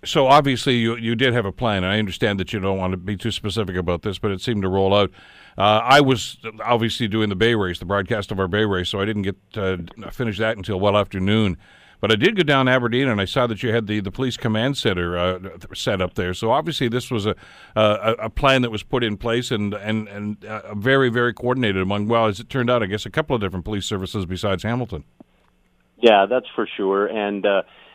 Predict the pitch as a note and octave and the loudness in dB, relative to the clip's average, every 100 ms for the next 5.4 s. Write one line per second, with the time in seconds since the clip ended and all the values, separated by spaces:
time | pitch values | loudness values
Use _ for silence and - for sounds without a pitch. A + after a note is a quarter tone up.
0 | _ C3 A#2 A#2+ A2+ A#2 B2 A#2+ C3 B2 | _ 4 4 4 2 0 0 0 0 4
1 | C3 C#3 C#3+ B2+ B2+ B2+ - B2+ A#2 C3+ | 4 4 4 4 2 0 0 -4 -2 0
2 | B2 A#2 A#2+ - B2+ G2+ - A2 A2+ B2+ | 0 0 -2 -2 -4 -4 -4 -2 0 0
3 | A#2+ A#2+ G#2+ - A2 G#2+ G2+ G#2 - B2 | 0 -2 -6 -2 2 6 6 6 2 -4
4 | B2 - _ _ _ - G#2 G2 G2 G2 | -4 -8 _ _ _ 2 4 4 4 4
5 | F#2+ G2+ F#2+ | 4 2 -2